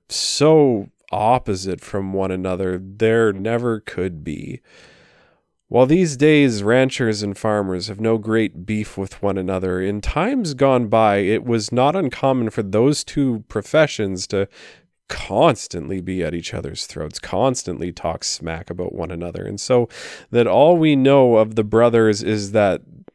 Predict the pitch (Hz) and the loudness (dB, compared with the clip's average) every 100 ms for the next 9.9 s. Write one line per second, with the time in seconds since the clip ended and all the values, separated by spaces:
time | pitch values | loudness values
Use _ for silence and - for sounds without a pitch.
0 | _ - 110 110 110 117 123 120 104 104 | _ -16 -12 -2 2 4 4 0 -2 2
1 | 104 113 - 98 95 104 98 101 107 98 | 2 2 0 -6 -4 -2 -2 -2 -4 -4
2 | 98 107 - 87 90 92 - 98 98 98 | -4 -10 -8 -6 -6 -8 -6 -4 -2 0
3 | 101 92 - 92 95 107 90 87 90 - | 0 -2 -4 -8 -4 -4 -4 -6 -8 -6
4 | - 104 95 90 117 131 123 113 110 107 | -2 0 0 2 4 4 2 0 -2 -2
5 | 107 - 110 95 87 87 87 - - - | -4 -4 -6 -4 -4 -4 -6 -12 -20 -20
6 | _ 98 110 104 107 101 107 104 - - | _ -2 0 2 2 2 2 -2 -4 -4
7 | 123 110 101 95 90 90 87 85 85 85 | -4 -2 0 0 0 -2 -4 -6 -6 -8
8 | - - - 110 101 101 104 87 85 92 | -6 -6 0 2 0 -2 -6 -4 -4 -4
9 | 85 - 85 90 107 101 - 98 | -6 -8 -12 -10 -8 -8 -10 -14